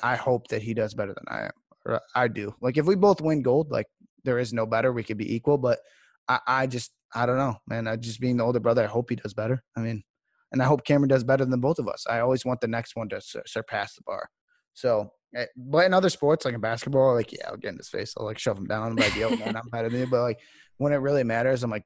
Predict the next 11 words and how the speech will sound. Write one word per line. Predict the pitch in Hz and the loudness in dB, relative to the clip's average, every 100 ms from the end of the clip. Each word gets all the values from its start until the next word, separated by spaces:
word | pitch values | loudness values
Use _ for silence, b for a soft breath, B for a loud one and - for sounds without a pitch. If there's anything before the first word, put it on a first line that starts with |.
| - | -4
"Yo, | 113 104 - | 0 0 0
like, | 98 104 - | -6 -6 -8
you, | 123 123 117 - | -6 -6 -6 -4
like, | 107 104 | -4 0
me | 120 117 | -2 0
and | 113 | 0
you, | 139 | 0
I | 113 | 2
hope | 127 127 | 0 -2
we | 117 | -6
can, | 110 | -8